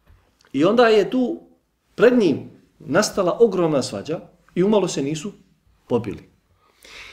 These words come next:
Sa tog predavanja izašli su neki ljudi i rekli su:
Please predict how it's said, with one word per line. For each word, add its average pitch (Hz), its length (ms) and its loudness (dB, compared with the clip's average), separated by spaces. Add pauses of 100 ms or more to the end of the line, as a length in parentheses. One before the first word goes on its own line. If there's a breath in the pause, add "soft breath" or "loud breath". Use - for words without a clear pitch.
(140 loud breath)
Sa 240 240 2
tog 262 160 4
predavanja 226 720 2 (140)
izašli 202 400 0
su 151 140 -6
neki 170 240 -6
ljudi 139 480 -6 (320)
i 120 100 -4
rekli 170 300 -2
su: - 280 -12